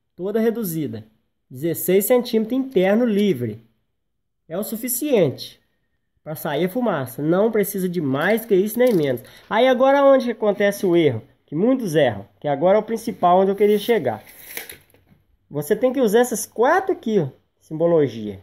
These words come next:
Os quatro. Cinquenta, quarenta, uma polegada e três quartos. Quer dizer, só diminuindo a medida,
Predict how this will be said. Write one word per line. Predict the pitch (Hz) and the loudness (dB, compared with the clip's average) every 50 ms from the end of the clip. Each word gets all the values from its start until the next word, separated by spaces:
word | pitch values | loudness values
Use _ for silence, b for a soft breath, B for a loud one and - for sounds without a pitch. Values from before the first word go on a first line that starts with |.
| _ _ | _ _
Os | - - - - | -16 -16 -14 -6
quatro. | - 349 262 214 156 - - - _ _ _ _ _ _ _ _ _ _ _ _ | -2 0 2 2 2 0 -2 -8 _ _ _ _ _ _ _ _ _ _ _ _
Cinquenta, | _ - 135 127 - - 175 208 254 277 269 - 262 - _ _ _ _ _ _ _ _ _ _ _ _ _ _ _ | _ -14 -14 -8 -4 -2 0 0 0 -2 -4 -8 -16 -20 _ _ _ _ _ _ _ _ _ _ _ _ _ _ _
quarenta, | - 110 110 117 139 170 208 247 247 - - - - _ _ _ _ _ _ _ _ _ _ _ _ _ _ _ _ _ _ _ _ _ _ _ - | -18 -12 -8 -4 -2 -2 -2 -2 -4 -8 -14 -20 -20 _ _ _ _ _ _ _ _ _ _ _ _ _ _ _ _ _ _ _ _ _ _ _ -18
uma | 127 131 | -16 -8
polegada | 131 147 143 143 139 123 135 143 160 170 | -4 -2 0 0 0 0 0 0 0 0
e | 185 | -2
três | - 208 220 247 240 - | 0 2 2 2 0 -2
quartos. | - 170 139 120 107 110 - - | -2 -2 0 0 -2 -6 -8 -8
Quer | 185 180 | -6 -4
dizer, | 160 139 139 | -2 -2 -2
só | 139 - - 285 | -2 -2 -2 -2
diminuindo | 381 370 349 330 339 320 320 311 302 294 285 | 0 0 2 2 4 4 4 4 4 4 2
a | 285 | 2
medida, | 269 262 233 190 208 220 214 156 135 113 | 2 0 -2 -4 -2 -2 -2 -4 -4 -8